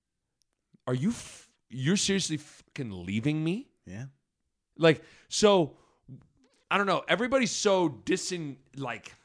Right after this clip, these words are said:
Speaker 1: it's so out of sight, out of mind of, like, "Well, you know, you just leave." It's like, you ever really ever had to leave a job or leave people that you have grinded with?
Speaker 2: It's hard. It's hard.
Speaker 1: It's hard.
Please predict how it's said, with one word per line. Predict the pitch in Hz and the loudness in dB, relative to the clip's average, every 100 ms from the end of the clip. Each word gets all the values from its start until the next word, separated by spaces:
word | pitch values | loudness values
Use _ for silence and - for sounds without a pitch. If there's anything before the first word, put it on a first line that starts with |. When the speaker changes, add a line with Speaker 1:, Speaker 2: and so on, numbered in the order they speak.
| _ _ _ _ _ _ _ _ _ - | _ _ _ _ _ _ _ _ _ -12
Speaker 1:
it's | 143 139 - | -8 -6 -4
so | - 196 185 190 190 185 180 170 160 147 - | -2 4 4 4 2 0 0 0 -2 -4 -2
out | 143 175 | 2 2
of | 180 | 2
sight, | 180 160 | -2 0
out | 156 | 0
of | 143 | -2
mind | 131 135 135 | -4 -4 -4
of, | 113 | -6
like, | 110 113 110 | -4 -2 4
"Well, | 190 180 160 | 8 8 8
you | 147 | 6
know, | 143 | 4
you | 135 | 4
just | 113 104 | 2 -4
leave." | 104 135 123 98 98 | -2 0 0 -2 -6
It's | - | -6
like, | 120 117 _ _ _ _ _ _ | -4 -4 _ _ _ _ _ _
you | 185 | 0
ever | 277 392 | 0 0
really | 269 269 240 | -2 2 2
ever | 220 | 4
had | 214 | 2
to | 175 | 2
leave | 135 147 170 | 2 0 0
a | 165 | 0
job | 127 123 139 160 | 0 0 0 0
or | 139 | 0
leave | 117 127 143 143 | 2 2 0 0
people | - 143 131 147 156 | -2 -2 0 0 0
that | 131 131 | 0 0
you | 131 139 | 4 4
have | 101 - - _ _ - | 4 -4 -20 _ _ -6
grinded | 104 101 107 147 156 147 | -2 -2 0 0 0 -2
with? | 147 165 196 - - _ - - | 0 0 -2 -10 -20 _ -20 -12
Speaker 2:
It's | 151 | -10
hard. | 131 147 247 214 107 - | -4 -2 -2 -4 -8 -6
It's | 143 151 | -4 2
hard. | 175 226 226 185 | 4 4 0 -4
Speaker 1:
It's | 147 | -8
hard. | 165 160 95 | -6 -6 -8